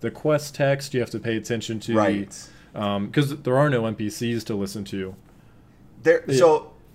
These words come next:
Speaker 2: there are robots. There's no
Speaker 1: Right.
Speaker 2: human N P Cs.
Speaker 1: Yeah.
Speaker 2: And that's a big argument for some people. It's like,
Speaker 1: Oh,
Speaker 2: "There's
Speaker 1: is
Speaker 2: no
Speaker 1: it really?
Speaker 2: N P Cs."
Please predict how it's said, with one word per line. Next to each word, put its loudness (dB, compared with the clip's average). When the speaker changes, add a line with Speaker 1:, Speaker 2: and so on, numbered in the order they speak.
Speaker 2:
there 2
are 8
robots. -2
There's -4
no -2
Speaker 1:
Right. 2
Speaker 2:
human -2
N -6
P -10
Cs. 0
Speaker 1:
Yeah. 6
Speaker 2:
And 2
that's 2
a 2
big -2
argument 0
for -10
some -10
people. -12
It's -14
like, -4
Speaker 1:
Oh, 6
Speaker 2:
"There's 8
Speaker 1:
is 4
Speaker 2:
no 4
Speaker 1:
it 4
really? 6
Speaker 2:
N -4
P -6
Cs." -12